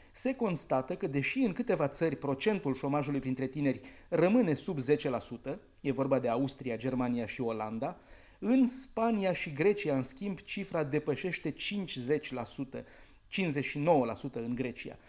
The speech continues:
iar în Italia și Portugalia se apropie de asemenea de patruzeci la sută din tineri în căutare de lucru. În comparație cu media europeană de doisprezece la sută din populația activă în căutare de lucru,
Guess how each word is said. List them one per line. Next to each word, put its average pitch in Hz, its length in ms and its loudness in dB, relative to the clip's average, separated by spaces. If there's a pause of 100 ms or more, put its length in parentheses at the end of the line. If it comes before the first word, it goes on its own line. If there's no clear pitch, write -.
(140)
iar 156 160 6
în 156 100 2
Italia 175 400 4
și - 120 -4
Portugalia 147 540 0
se 113 160 -2
apropie 135 400 0
de 123 80 -2
asemenea 127 380 0
de 139 160 0 (120)
patruzeci 131 480 -2
la 117 100 -4
sută - 260 -6
din 127 340 0
tineri 127 360 -2 (220)
în 135 140 2
căutare 120 420 0
de 117 100 -4
lucru. 113 340 -8 (220)
În 233 180 2
comparație 180 640 2
cu 131 140 -4
media 165 380 4
europeană 143 480 4
de 131 100 0
doisprezece 147 580 0
la 127 80 0
sută 135 240 -6
din 131 100 -2
populația 131 500 -2
activă 120 360 -2
în 143 160 0
căutare 127 420 0
de 120 100 -6
lucru, 127 360 -6